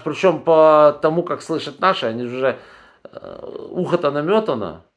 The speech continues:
когда прилет, когда вылет, а живут там рядом, в Антоновке тоже люди. Вот. Причем говорят, что прилетов бо-, э, что вылетов больше, чем прилетов. То есть наши работают активнее, чем они.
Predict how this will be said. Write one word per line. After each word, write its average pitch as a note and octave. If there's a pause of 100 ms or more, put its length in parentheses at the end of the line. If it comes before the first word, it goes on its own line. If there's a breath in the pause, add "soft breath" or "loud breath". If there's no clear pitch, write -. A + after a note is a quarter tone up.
(120)
когда A#2
прилет, D3
когда A#2+
вылет, C#3
а A2
живут C3+
там A2
рядом, C3+
в G2+
Антоновке A#2
тоже G2+
люди. F2 (720 soft breath)
Вот. A#2
Причем D3+
говорят, D3+
что D3
прилетов C#3
бо-, C3 (160)
э, A2+
что C3+
вылетов F3 (920)
больше, C#3+
чем D3+
прилетов. C3
То G#2+
есть G#2
наши B2+
работают A#2
активнее, G2+
чем F#2+
они. E3